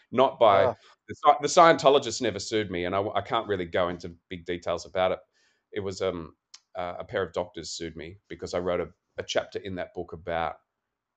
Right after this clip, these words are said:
Speaker 1: the only decent thing the Church of Scientology ever really did in Australia was expose, um, medical malpractices at a certain hospital in, in Sydney, and they put a nurse in undercover who,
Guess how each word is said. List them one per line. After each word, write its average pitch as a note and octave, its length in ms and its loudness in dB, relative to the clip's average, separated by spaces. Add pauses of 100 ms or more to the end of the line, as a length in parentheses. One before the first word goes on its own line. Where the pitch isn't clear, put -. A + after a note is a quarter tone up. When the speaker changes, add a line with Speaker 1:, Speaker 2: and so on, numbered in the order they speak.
(120)
Speaker 1:
the G2 140 -6
only G2 220 -4
decent F#2 360 -8
thing F2+ 340 -8
the E2+ 80 -10
Church F2 280 -6
of E2+ 80 -12
Scientology F2 760 -6
ever D#2+ 180 -6 (180)
really F2 200 -8
did E2 160 -10
in E2 80 -8
Australia E2 440 -6
was E2 140 -10
expose, E2 720 -6 (560)
um, E2 400 -8 (500)
medical F#2 380 -6
malpractices G#2 840 -4
at E2 80 -6
a E2 40 -12
certain E2+ 340 -6
hospital F2 720 -6 (380)
in, D#2+ 260 -12 (140)
in E2+ 140 -10
Sydney, F#2+ 460 -6
and E2 120 -6
they E2 100 -4
put F2+ 220 -8
a E2+ 40 -6
nurse F2+ 320 -8
in F2 100 -8
undercover E2 680 -6 (680)
who, F2+ 500 -6